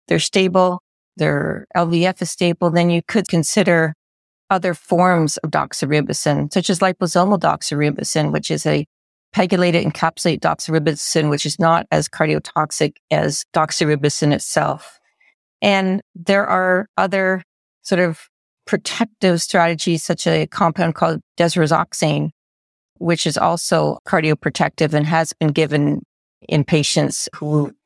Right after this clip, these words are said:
continue to receive anthracyclines. So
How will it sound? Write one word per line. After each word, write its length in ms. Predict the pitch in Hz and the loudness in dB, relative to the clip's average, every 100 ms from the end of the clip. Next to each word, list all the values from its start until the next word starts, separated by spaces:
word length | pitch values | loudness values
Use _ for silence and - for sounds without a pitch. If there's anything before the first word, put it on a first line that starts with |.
| _ - | _ -2
continue 480 | 175 147 165 156 | 0 4 4 4
to 140 | 147 147 | 2 0
receive 340 | 143 - 147 | 0 0 -2
anthracyclines. 840 | - 147 156 147 156 143 - 139 - | 0 -2 -2 -2 -2 -2 -2 -2 -2
So 360 | - 185 170 | -2 0 -2